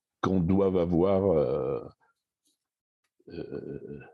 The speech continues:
une manifestation d'incapacité significative,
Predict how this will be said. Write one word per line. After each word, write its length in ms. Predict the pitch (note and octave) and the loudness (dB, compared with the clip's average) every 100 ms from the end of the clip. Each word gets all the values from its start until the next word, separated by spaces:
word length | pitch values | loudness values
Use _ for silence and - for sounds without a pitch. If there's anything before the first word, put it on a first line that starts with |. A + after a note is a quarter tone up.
| - _ | -20 _
une 160 | F#2+ F2 | -2 2
manifestation 1000 | F2 F2+ E2 F2 - - D#2+ - - G2+ | 2 2 0 -2 -4 -2 -2 -2 -2 0
d'incapacité 1200 | E2+ E2 - E2 - E2+ - D2+ _ F#2+ G2 A2+ _ _ _ _ _ _ - | 0 -2 -2 -4 -2 -4 -4 -10 _ -2 0 -2 _ _ _ _ _ _ -14
significative, 1200 | - G#2 F#2 F2 - F2+ - D#2 - G#2+ E3+ E3+ | -2 2 4 2 0 -4 -2 -6 -2 -2 0 -4